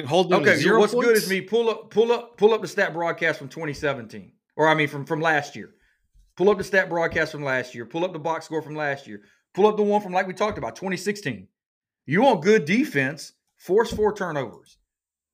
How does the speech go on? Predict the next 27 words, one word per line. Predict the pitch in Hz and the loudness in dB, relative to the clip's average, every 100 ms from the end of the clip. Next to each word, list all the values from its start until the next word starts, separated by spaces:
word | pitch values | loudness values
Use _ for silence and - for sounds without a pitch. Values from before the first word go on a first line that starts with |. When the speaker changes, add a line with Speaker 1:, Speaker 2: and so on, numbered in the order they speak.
| _ | _
Speaker 2:
Get | 120 214 | 0 2
a | |
pick | 208 233 - | 2 -2 -2
six. | - 185 - - - _ _ _ _ _ _ _ _ _ _ _ _ - | -2 -4 -4 -14 -20 _ _ _ _ _ _ _ _ _ _ _ _ -4
Like, | 160 160 _ - 107 | -4 -4 _ -20 -4
do | 180 247 | 0 0
something | 240 - 202 220 214 190 | 0 -2 -4 -2 -2 0
that's | 175 | -2
impactful | 196 196 185 190 185 185 160 139 | -2 -6 -2 2 0 0 0 0
if | |
you're | 151 | 0
gonna | 170 165 | -2 -2
go | 147 160 151 | 0 0 0
and | 143 | 0
upset | 143 - - 135 | -4 -2 -2 -2
a | |
team | 120 135 123 | -2 -4 -4
like | 107 104 | -6 -8
Clemson. | 123 104 - - _ - | -10 -10 -14 -20 _ -2
Like, | 180 185 | -2 2
this | 320 320 | 0 2
isn't | 311 214 214 - | 0 2 -2 0
a | 151 | -2
game | 143 165 165 156 | 2 2 2 0
where | 147 143 | 2 2
you're | 131 131 | 2 -4
playing | - 156 151 143 131 113 | -4 -2 0 -2 -4 -8